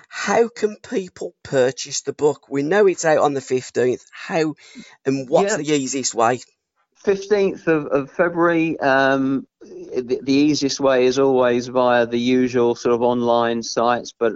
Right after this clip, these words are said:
Speaker 2: you know, if, if, if shops are, are open anytime soon, then it'll be in all the, the, you know, the, the, the big stores as well.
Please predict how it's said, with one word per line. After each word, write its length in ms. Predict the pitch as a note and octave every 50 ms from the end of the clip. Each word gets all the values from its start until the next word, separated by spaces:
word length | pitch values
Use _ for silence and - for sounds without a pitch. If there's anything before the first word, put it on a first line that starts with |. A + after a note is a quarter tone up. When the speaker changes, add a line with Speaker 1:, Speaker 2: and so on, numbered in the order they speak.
| - -
Speaker 2:
you 200 | A2+ A2 A2 A2+
know, 200 | A2 A2 A2 B2 -
if, 140 | - A#2+ A#2 _
if, 140 | - A2+ - _ _ _ -
if 140 | A2 A#2 - _ _ _ _ _ _ _ _ _ _
shops 540 | - - - E3+ - - - - - - - _ _ _
are, 400 | A#2 A2+ A2+ A#2 A2+ A2 A2+ A2+ -
are 120 | A#2+ - -
open 440 | A#2+ C#3 C#3+ C#3 - - C3 B2+ C3
anytime 520 | B2 C3 B2+ B2+ - - D#3 C3 B2 A#2+
soon, 420 | A#2 - - C3 B2 A#2+ B2 B2+ A#2+
then 260 | A#2 A#2+ A#2 A#2 A#2+
it'll 240 | B2 A2+ F2+ A#2 A#2+
be 200 | - - A#2+ A#2+
in 80 | A#2 A#2
all 180 | A#2+ A#2 A#2
the, 380 | A2 A2+ A2+ A2 A2 A2 G#2+ - - -
the, 160 | G#2+ G#2 G2
you 120 | A#2 A2
know, 80 | G2+ G#2
the, 180 | F#2 G#2 G2 F#2 _
the, 140 | - G2 F#2+ _ _ _ _ -
the 80 | G2+
big 260 | F#2+ - A2+ A2 A2 - _ _ _ _ _ _ _ _ _ _ _ _ -
stores 460 | - - - A2+ A2+ A2 A2 A2 G#2+
as 140 | G#2 G#2 A#2+
well. 440 | A#2 A2 A2+ A2+ A2+ A2 A2+ A2+